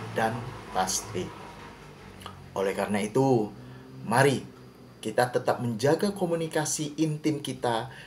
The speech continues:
dengan Tuhan Yesus Kristus, yaitu dengan cara tetap bersekutu secara pribadi dan juga bersekutu secara kelompok, mulai dari anggota keluarga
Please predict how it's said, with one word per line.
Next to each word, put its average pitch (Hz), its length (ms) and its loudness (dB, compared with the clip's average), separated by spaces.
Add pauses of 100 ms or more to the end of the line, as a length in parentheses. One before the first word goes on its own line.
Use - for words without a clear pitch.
(120)
dengan 110 480 -2
Tuhan 110 400 -2
Yesus 104 320 -2
Kristus, - 560 -10 (320)
yaitu 101 640 4
dengan 98 320 2
cara 107 480 4 (320)
tetap 214 240 6
bersekutu 214 640 4
secara 107 400 2
pribadi 131 880 2 (320)
dan 147 160 10
juga 151 320 8
bersekutu 135 640 -2
secara 107 400 0
kelompok, 95 800 4
mulai 95 320 2
dari 92 240 -2
anggota 92 400 -4
keluarga 113 880 0